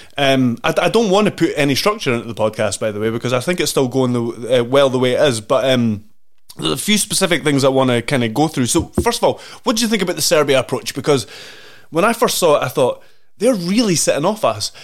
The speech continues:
And there was, um, chat about us playing a high line or whatever, but, um, I don't think, it just looked like that we were naturally pushing forward because we were just having so much of the ball, and they, they were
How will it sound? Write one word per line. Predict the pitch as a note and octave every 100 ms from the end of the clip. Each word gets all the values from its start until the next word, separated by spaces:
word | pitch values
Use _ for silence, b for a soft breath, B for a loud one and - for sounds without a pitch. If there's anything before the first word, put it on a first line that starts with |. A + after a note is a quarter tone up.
| B
And | D3+ E3+
there | D#3
was, | D3 C#3
um, | C3+ B2+ A#2 G#2+
chat | - D3+
about | C3 C#3+
us | C3+
playing | - C#3+
a | B2+
high | C3 B2+
line | A#2+ B2+ B2 A#2
or |
whatever, | A#2 A#2+ A#2+ A2+
but, | B2+ B2
um, | D3 C3+ C3 A#2 G2+ - - - - -
I |
don't | A3 A#3+
think, | A3+ D#3 B2 - - - - - -
it | F3+
just | A#3+ A#3
looked | B3 -
like | D#3+ - -
that | D3 D3 -
we | B2+ D#3+
were | D3 C3+
naturally | C3+ C3 - B2+ A2+ - - - - - -
pushing | D3+ D3+ C3 A#2+ G2
forward | - - C3+ G#3 C3
because | A#2+ - C3 A2
we | B2
were | B2+ B2+
just | -
having | A2+ A2
so | G#2 A2
much | G#2 A2+
of |
the | G#2
ball, | A2+ F#3+ B2+
and | G#2+ G2+
they, | A#2 C3
they | A2+ A#2+ C3+
were | C3+ A2+ G2+